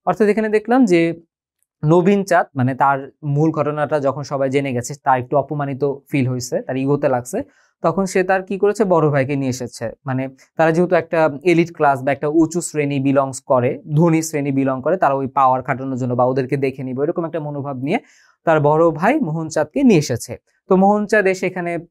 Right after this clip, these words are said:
তার মাতাব্বরি ফালানোর চেষ্টা করছে, দাশুকে জিজ্ঞেস করতেছে যে, "এই তুই কি জানোস, এ, কি হয়েছে না হয়েছে?" তার কাছে জানার চেষ্টা করছে। তো এখানেও দাশু তার বুদ্ধি দিয়ে বা তার যে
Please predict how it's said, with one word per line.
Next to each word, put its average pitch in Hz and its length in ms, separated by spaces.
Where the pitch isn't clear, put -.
তার 143 420
মাতাব্বরি 156 500
ফালানোর 147 320
চেষ্টা 156 280
করছে, 139 280
দাশুকে 139 380
জিজ্ঞেস 135 300
করতেছে 139 360
যে, 139 120
"এই 139 100
তুই 135 220
কি 139 180
জানোস, 131 360
এ, - 320
কি 170 120
হয়েছে 156 240
না 160 100
হয়েছে?" 175 180
তার 220 120
কাছে 165 200
জানার 139 220
চেষ্টা 131 300
করছে। 117 280
তো 220 120
এখানেও 214 260
দাশু 185 320
তার 185 160
বুদ্ধি 175 420
দিয়ে 160 220
বা 147 160
তার 147 420
যে 143 200